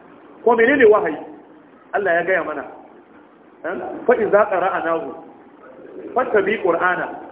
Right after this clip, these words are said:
thumma inna alaina." Idan mun karanta shi, in mun karanta ne? Qur'ani ko?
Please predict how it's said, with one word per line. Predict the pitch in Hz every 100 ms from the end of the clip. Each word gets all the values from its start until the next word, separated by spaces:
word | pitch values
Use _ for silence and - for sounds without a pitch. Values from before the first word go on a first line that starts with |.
| - - - - -
thumma | 254 254 220
inna | 247 233 196
alaina." | 202 233 233 226 - - - - - - - - - - - _ _ _
Idan | 202 254 277
mun | 277 -
karanta | 269 190 170 170 -
shi, | - - - - - -
in | 262
mun | 294
karanta | 294 262 214 190
ne? | 165 - - - - - - - - - - - - - - -
Qur'ani | 160 175 -
ko? | 359 - -